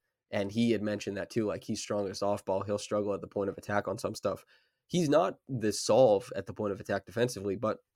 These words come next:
he has one, like, he has a couple bad shooting games. He hasn't been as good finishing at the rim.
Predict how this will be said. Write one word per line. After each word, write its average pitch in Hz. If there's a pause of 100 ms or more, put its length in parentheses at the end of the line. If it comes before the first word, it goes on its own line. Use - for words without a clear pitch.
(760)
he 170
has 185
one, 120
like, 123
he 170
has 170
a 147
couple 113
bad 101
shooting 107
games. 107 (260)
He 123
hasn't 123
been 104
as 104
good 107
finishing 104
at 101
the 101
rim. 101